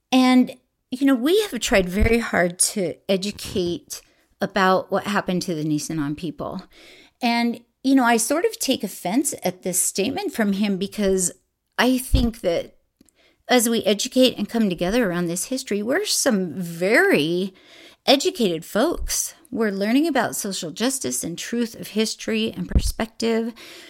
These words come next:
And, you know, I felt that was kind of <laughs> offensive. And it, I was also really shocked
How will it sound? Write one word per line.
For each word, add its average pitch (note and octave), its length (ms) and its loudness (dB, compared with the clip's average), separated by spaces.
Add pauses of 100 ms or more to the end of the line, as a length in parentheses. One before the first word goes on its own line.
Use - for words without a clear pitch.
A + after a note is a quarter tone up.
(240)
And, A3 480 0
you F4 120 -2
know, G#3 360 0
I B3 160 0
felt - 360 -2
that E3+ 160 -6
was G#3 120 -2
kind F3 280 -6
of F3+ 60 -6
<laughs> G#3+ 80 0
offensive. D#4 600 6
And C4 220 8
it, A#3 240 0
I C4 100 8
was C4+ 160 6
also D#4+ 280 0
really A3 220 2
shocked - 1040 -6